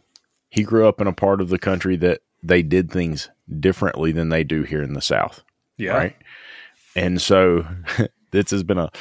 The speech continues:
Speaker 1: culture shock for him. Uh, but, but in all seriousness,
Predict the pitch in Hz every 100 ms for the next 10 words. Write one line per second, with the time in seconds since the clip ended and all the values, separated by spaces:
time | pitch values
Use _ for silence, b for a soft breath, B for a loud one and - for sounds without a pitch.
0 | B - 143 160 95 90 76 - - 78
1 | 107 B B B 110 107 104 123 123 -
2 | - - - 123 113 117 117 - 127 110
3 | 90 - - -